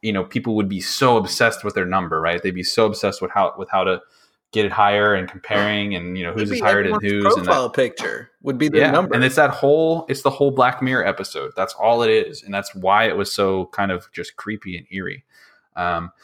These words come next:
Speaker 1: but anyways, that's gonna wrap up level forty-five. Um, what an interesting topic. Um, for anybody listening, let us know how you feel about the social credit system,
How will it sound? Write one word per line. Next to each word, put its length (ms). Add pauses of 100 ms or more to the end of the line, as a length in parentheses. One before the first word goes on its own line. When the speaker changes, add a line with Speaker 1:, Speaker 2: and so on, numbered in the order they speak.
(720)
Speaker 1:
but 100
anyways, 480
that's 320
gonna 160
wrap 260
up 360
level 520 (120)
forty-five. 1080 (100)
Um, 500 (100)
what 200
an 180 (500)
interesting 880 (460)
topic. 580
Um, 640 (100)
for 140
anybody 280
listening, 560 (180)
let 260
us 120
know 120
how 100
you 160
feel 220
about 240
the 60
social 360
credit 640
system, 840